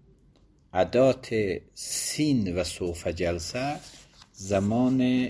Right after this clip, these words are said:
استقبالا. اما بیز قرآندا جروروخ بعضن او حادثه‌لری که آینده ده اتفاق دوشداخ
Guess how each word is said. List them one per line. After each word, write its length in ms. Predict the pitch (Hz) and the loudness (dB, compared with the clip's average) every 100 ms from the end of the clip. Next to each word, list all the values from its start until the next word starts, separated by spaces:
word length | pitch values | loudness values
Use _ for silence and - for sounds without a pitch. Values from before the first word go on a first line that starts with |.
| - | -6
استقبالا. 720 | - - - 92 - 78 69 - - - - - _ _ _ _ - - - - - - - - - _ _ _ _ _ _ _ 160 | -6 -6 -4 -6 -2 -2 -2 -10 -20 -20 -20 -20 _ _ _ _ -20 -20 -20 -20 -20 -20 -20 -20 -20 _ _ _ _ _ _ _ -6
اما 200 | 185 185 | -2 0
بیز 380 | 196 202 175 - - - _ _ _ - _ _ _ _ _ _ - | 2 0 -4 -12 -20 -20 _ _ _ -20 _ _ _ _ _ _ 0
قرآندا 1080 | 139 143 - 131 135 131 139 160 165 170 - - _ - | 4 4 4 2 2 2 2 4 2 0 -6 -16 _ -4
جروروخ 400 | 127 131 151 160 - | 2 2 2 0 -2
بعضن 840 | 117 107 110 113 127 147 156 156 - - _ - | 0 2 2 0 0 0 -2 -8 -14 -18 _ -8
او 100 | 135 | -8
حادثه‌لری 1040 | - 110 101 95 - - 95 107 135 135 | -2 4 4 4 -2 -4 -4 -2 -2 -4
که 540 | 131 - 135 131 127 - - _ _ _ _ _ _ _ - | -6 -8 -6 -4 -6 -10 -20 _ _ _ _ _ _ _ -2
آینده 680 | 104 95 92 92 95 90 87 | 2 4 4 2 0 0 2
ده 100 | 123 | 0
اتفاق 640 | 165 - 135 135 - - _ | -2 -8 -2 -2 -2 -12 _
دوشداخ 760 | 123 - 120 - 113 104 - | -6 -2 -2 0 -2 -2 -8